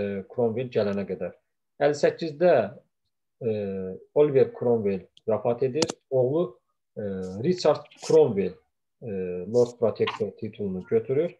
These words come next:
Ancaq o çox qala bilmir hakimiyyətdə. Elə bir il sonra, e, uzaqlaşır. O Şotlandiyadakı generalların təzyiqi ilə hakimiyyətdən uzaqlaşır və min altı yüz altmışıncı ildə,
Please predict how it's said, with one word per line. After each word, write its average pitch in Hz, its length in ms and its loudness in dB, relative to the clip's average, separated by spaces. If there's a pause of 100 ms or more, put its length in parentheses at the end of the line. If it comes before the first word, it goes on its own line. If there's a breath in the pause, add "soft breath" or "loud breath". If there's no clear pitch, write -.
(360)
Ancaq 180 360 2
o 175 120 6 (300)
çox 175 200 4 (320)
qala 147 240 6 (100)
bilmir 117 380 -4
hakimiyyətdə. 113 760 -2 (520)
Elə 127 120 -2 (100)
bir 156 180 0
il 131 80 -2
sonra, 120 400 0 (400)
e, - 20 -8 (880)
uzaqlaşır. 127 720 0
O 123 80 -2
Şotlandiyadakı 117 840 -4
generalların 104 560 -6
təzyiqi 98 540 -10
ilə 131 180 -8 (480)
hakimiyyətdən 120 640 -4
uzaqlaşır 113 540 -6
və 175 100 -2
min 202 100 4
altı 170 220 0
yüz 156 100 -2
altmışıncı 135 520 -4
ildə, 143 420 -4